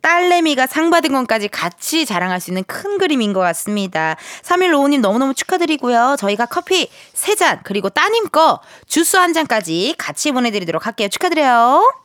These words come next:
오팔오일님, 텐디, 와이프랑 같이 청소업을 하는 만 서른두 살 청년입니다. 힘 좀 나게 커피 두 잔 부탁드려요. 이은지, 가광, 따봉. 어머나!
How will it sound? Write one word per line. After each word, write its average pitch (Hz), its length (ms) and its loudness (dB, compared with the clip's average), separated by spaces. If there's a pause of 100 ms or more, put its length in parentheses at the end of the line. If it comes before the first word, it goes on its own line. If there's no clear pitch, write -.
(580)
오팔오일님, 285 1300 2 (480)
텐디, 415 560 4
와이프랑 302 440 2
같이 277 360 -2
청소업을 349 840 0
하는 202 300 0
만 180 500 0
서른두 311 680 0
살 262 280 0
청년입니다. 151 840 -2 (260)
힘 349 320 0
좀 170 300 0
나게 277 400 0
커피 330 240 -4
두 269 160 0
잔 320 320 0
부탁드려요. 240 880 0 (240)
이은지, 277 560 0
가광, 185 640 0
따봉. 320 840 4
어머나! 440 240 4